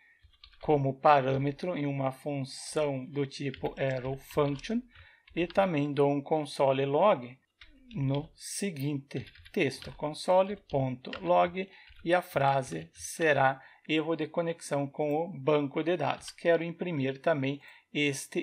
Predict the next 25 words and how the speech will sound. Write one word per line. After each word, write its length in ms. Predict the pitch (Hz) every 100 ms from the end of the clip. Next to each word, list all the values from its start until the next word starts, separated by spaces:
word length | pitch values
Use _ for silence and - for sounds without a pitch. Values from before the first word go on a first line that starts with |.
| 156
erro, 240 | 139 127
parâmetro 640 | 127 165 147 135 135 131 151
que 160 | -
eu 80 | 139
estou 340 | 135 - 143 135
recebendo. 680 | 139 135 170 139 120 131 _ _ _ _ - _ _
Eu 60 | 147
simplesmente 640 | 151 139 147 135 139 131
coloco 460 | - 143 135 - 180
vírgula, 540 | 170 208 202 208 214 - _ _
em 140 | 180
seguida 680 | 180 - 185 135 135 131 147 160
o 260 | 165 226 - -
erro. 320 | 143 113 117 -
Deve 280 | 147 143 131
imprimir 640 | 151 165 160 131 123 127 - - - _
o 220 | - 160 -
erro 320 | 143 131 143
que 140 | -
está 400 | 151 - 143 139 220
gerando. 640 | 135 123 180 143 - - - _ _ _ _ _
Retorno 580 | 131 135 - 143 139 135
no 140 | 131
navegador, 640 | 131 123 139 151 170 185 220 -
atualizo. 880 | - 139 127 - 170 175 175 190